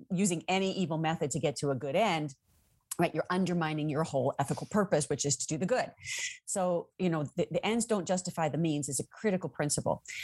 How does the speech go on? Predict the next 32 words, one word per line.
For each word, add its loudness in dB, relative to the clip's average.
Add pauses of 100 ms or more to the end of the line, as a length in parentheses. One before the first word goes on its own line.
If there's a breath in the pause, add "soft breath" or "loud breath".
(320 loud breath)
And 4
here's 0
where 2
it 0
applies 0
to 0
the -2
pro-life 0
movement. 4
We 0
say, 0
"Why 0
would -2
you 0
not 0
want 0 (960)
to -2
use 2
an 0
evil 2
means 0
to -4
get 2
to -2
a 0
good 0
end?" 0 (960 loud breath)
Because 0
once -2
you 0
use 0
an -6